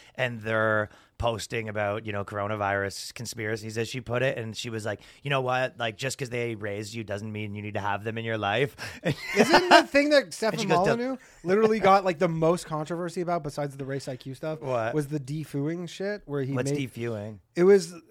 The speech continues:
Speaker 2: that was the thing that Stefan Molyneux people had a real problem with, where people would tell him his problems, and he goes, "You need to cut your family off from you."
Speaker 1: Oh, he was big into that?
Speaker 2: That's his thing. And, uh, everybody gave him a lot of shit for it, being like, "Dude, that's fucked up that you tell people to, like, leave their whole family over, like,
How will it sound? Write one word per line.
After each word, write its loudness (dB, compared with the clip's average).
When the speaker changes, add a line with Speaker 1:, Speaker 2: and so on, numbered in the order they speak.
Speaker 2:
that 2
was 6
the -4
thing 0
that -2
Stefan -2
Molyneux 0
people 0
had 2
a 0
real 2
problem 0
with, -6
where -4
people -6
would -6
tell 2
him 0
his -2
problems, -2
and -8
he -8
goes, -6
"You -8
need -6
to -2
cut -6
your -6
family -8
off -16
from -18
you." -16
Speaker 1:
Oh, 6
he -4
was 0
big 2
into 0
that? 6
Speaker 2:
That's 6
his 2
thing. -6
And, -2
uh, -8
everybody 0
gave 2
him 0
a 4
lot 2
of -2
shit -2
for -2
it, -8
being -6
like, -4
"Dude, -2
that's -8
fucked -10
up -4
that -12
you -8
tell -6
people -10
to, -10
like, -8
leave -6
their -6
whole -6
family -8
over, -12
like, -14